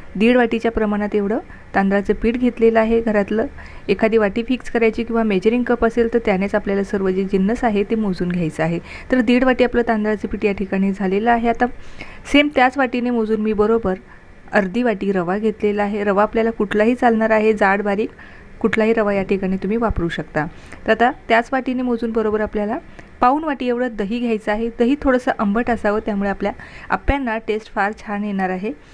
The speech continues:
आणि त्याच वाटीने मोजून मी आता बरोबर एक वाटी एवढं पाणी टाकत आहे. पाण्याचं प्रमाण इथे आपल्याला थोडंसं कमी जास्त लागू शकतं. सुरुवातीला मी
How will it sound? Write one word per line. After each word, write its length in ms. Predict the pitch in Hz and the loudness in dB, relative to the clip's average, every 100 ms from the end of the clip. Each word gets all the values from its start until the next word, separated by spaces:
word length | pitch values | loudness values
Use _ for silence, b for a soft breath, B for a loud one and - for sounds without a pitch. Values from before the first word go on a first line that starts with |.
| B B B B | B B B B
आणि 180 | 202 240 247 | 0 0 2
त्याच 200 | 233 233 | 2 2
वाटीने 280 | 233 226 226 | -2 -2 -2
मोजून 260 | 214 208 202 | -2 -2 -2
मी 100 | 208 | -4
आता 160 | 202 | -4
बरोबर 460 | 196 190 208 190 185 - | -2 0 2 0 -2 0
एक 240 | 202 233 | 0 2
वाटी 220 | 233 196 196 | 0 2 2
एवढं 220 | 185 220 - | 0 0 -2
पाणी 240 | 190 175 | -2 -2
टाकत 360 | 214 208 202 196 | -2 -2 -2 -2
आहे. 200 | 196 240 - B B - | -2 -2 -6 B B -2
पाण्याचं 320 | 226 254 320 | -2 -2 -6
प्रमाण 280 | 311 285 277 | -6 -4 -6
इथे 180 | 269 | -6
आपल्याला 240 | 254 247 247 247 | -6 -4 -4 -2
थोडंसं 360 | 233 220 226 | -2 -2 -4
कमी 280 | 220 208 202 | -4 -4 -4
जास्त 240 | 202 196 | -4 -6
लागू 280 | 202 185 196 | -4 -2 -2
शकतं. 300 | 233 233 247 | -4 -4 -4
सुरुवातीला 540 | 240 233 269 302 285 262 | -2 0 0 0 0 -2
मी 180 | 262 | -2